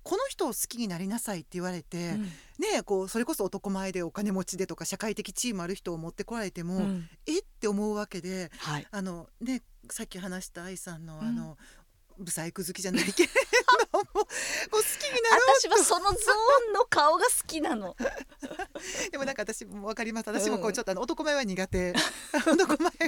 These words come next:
Speaker 1: は苦手。でも、なんかこう、気づいたら、え、最初こんな人ちょっと苦手と思ってた人でも好きになったりするし、
Speaker 2: うん。
Speaker 1: こう、本当にこう、面白いですよね。そのタイミング。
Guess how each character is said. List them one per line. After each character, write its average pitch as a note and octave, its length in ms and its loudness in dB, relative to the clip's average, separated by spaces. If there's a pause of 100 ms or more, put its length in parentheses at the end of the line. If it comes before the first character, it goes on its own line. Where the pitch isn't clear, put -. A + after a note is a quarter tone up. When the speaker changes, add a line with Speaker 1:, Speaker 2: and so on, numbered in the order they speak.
(100)
Speaker 1:
は F4 180 2
苦 C#4+ 120 -4
手。 G5+ 480 -4
で G#4 100 -2
も、 E4 100 -2 (380)
な G#4+ 120 0
ん G#4+ 40 -4
か F4 100 -2
こ C#4 360 -2
う、 C4+ 80 -10
気 - 40 -18
づ - 40 -20 (500)
い - 20 -8
た D#4 100 2
ら、 A#3 100 0
え、 A#3+ 100 0
最 G4+ 160 2
初 - 160 0
こ G4 200 -8
ん A4+ 80 -8
な C#5 100 -6
人 - 120 -8
ち - 80 0
ょ - 0 -
っ - 40 0
と - 80 -6
苦 G#3 260 0
手 F4 140 0
と - 180 -6
思 C4+ 120 0
っ D4+ 60 -6
て - 80 -12
た C#4+ 140 -4
人 D4+ 180 -8
で F4 80 -4
も G#4 120 -8
好 A#4 40 -6 (160)
き D#4 140 -6
に C#4 100 0
な G#3+ 140 -4
っ - 40 -12
た - 140 -12
り G3 100 -6
す G#3 160 -6
る G3 120 -6
し、 F3+ 420 -8
Speaker 2:
う - 20 -6
ん。 E3+ 520 -8
Speaker 1:
こ A#3 300 -2
う、 - 20 -6
本 G#4+ 180 -8 (160)
当 - 120 -14
に G#4+ 200 -10
こ C4+ 560 -8 (640)
う、 A#3+ 60 -8
面 F4+ 160 -2
白 G4 220 0
い - 20 -4
で E3 80 -6
す - 120 -8
よ D#3+ 60 -8
ね。 F3+ 80 -8
そ B3 120 -4
の A#3+ 60 -8
タ D#4+ 140 2
イ F#4 80 2
ミ F#4 160 0
ン F4 60 -2
グ。 F4+ 120 -2